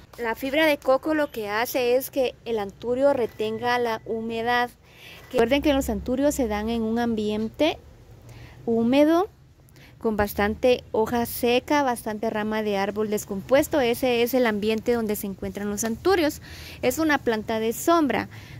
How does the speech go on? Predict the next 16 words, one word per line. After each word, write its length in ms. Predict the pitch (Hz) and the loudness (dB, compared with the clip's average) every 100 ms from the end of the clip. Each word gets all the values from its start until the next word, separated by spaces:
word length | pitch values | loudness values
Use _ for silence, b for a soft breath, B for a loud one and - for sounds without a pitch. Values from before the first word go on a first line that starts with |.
| - | -6
No 640 | 226 233 247 262 285 285 - - | -2 0 0 2 0 -2 -8 -4
lo 240 | 247 240 | 2 4
expongan 600 | 226 - - 240 240 262 | 4 -2 -6 -2 0 0
al 100 | 247 | -2
sol 300 | 240 285 277 | -2 0 0
porque 420 | 294 269 - 254 - | 0 -4 0 0 0
es 200 | - 233 | -2 -2
bastante 600 | 233 233 220 220 - 240 | -2 -4 -6 -6 0 2
delicadito 800 | 240 226 202 214 202 220 320 415 B B B B | 2 0 -2 -4 -2 0 0 0 B B B B
y 180 | 262 277 | -4 0
se 120 | 269 | 2
les 240 | 226 208 | 2 -2
quema 340 | - 220 220 233 | -2 0 2 0
fácilmente 600 | 220 214 226 214 202 220 | 0 -2 -2 -2 -2 0
la 160 | 208 | 0
hojita. 340 | 220 349 381 | 0 -2 -2